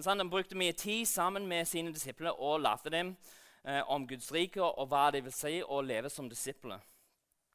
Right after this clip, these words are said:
Eh, og Johannes, eh, han, sant, han starter sitt evangelium med å identifisere Jesus som Guds ord. «I begynnelsen var ordet.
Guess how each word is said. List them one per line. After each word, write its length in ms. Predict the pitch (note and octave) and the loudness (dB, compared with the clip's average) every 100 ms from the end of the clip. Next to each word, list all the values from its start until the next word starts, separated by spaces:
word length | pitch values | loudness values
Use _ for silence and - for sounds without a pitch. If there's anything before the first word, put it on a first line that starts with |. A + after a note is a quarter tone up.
| _ _ - | _ _ -16
Eh, 320 | A2 B2 A#2 A2 - - | -14 -12 -12 -16 -20 -8
og 160 | B2 C3+ | -6 -4
Johannes, 640 | C#3+ D#3 F3+ G#3+ - - - - - - _ _ | -2 -2 -2 -2 -4 -6 -16 -20 -20 -20 _ _
eh, 80 | - | -12
han, 400 | C#3 C3+ - C#3+ | -6 -6 -6 -8
sant, 300 | - E3 F3 | -2 -2 0
han 80 | E3 | -2
starter 720 | D#3+ - D3+ F#3 - B2+ A2 - | -2 4 6 4 2 -2 -2 -6
sitt 300 | - - C#3+ | -14 -12 -12
evangelium 800 | - C3+ C3+ C#3+ A#2+ C3+ D#3 D3 | -4 -2 0 -2 -4 -2 0 -2
med 320 | B2 C3+ D#3+ C#3+ | -4 -4 -4 -4
å 300 | - B2 B2 - | -6 -6 -6 -8
identifisere 920 | B2+ B2 B2+ B2 A#2+ - D3+ F3+ C3 G#2+ G#2+ | -10 -8 -10 -8 -4 0 0 0 -4 -6 -10
Jesus 480 | B2 C#3+ D#3 B2+ - | -4 -2 -2 -6 -8
som 320 | C3+ C#3 C3 - - _ | -6 -6 -8 -16 -20 _
Guds 320 | C#3 C3 - - | -10 -10 -12 -10
ord. 320 | C#3 D3 G2+ - _ _ _ _ _ - | -6 -6 -8 -14 _ _ _ _ _ -6
«I 160 | E3 | -6
begynnelsen 680 | E3 C#3 D3 F#3+ F#3+ C3 A2+ - | -6 -4 -4 -4 -6 -8 -10 -6
var 320 | C3+ D3+ E3 - | -2 -2 -4 -6
ordet. 440 | D3 E3+ A#2+ G2+ | -8 -6 -8 -8